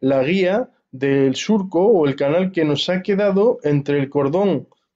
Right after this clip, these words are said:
depositado anteriormente y el chaflán de la derecha.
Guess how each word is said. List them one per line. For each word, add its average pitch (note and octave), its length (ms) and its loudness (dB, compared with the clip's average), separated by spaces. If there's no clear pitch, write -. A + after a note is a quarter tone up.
depositado C3+ 720 -2
anteriormente D#3+ 1080 0
y C#3 140 -2
el C#3 140 0
chaflán D#3+ 460 -2
de G3 80 2
la D#3+ 140 2
derecha. C3 420 -2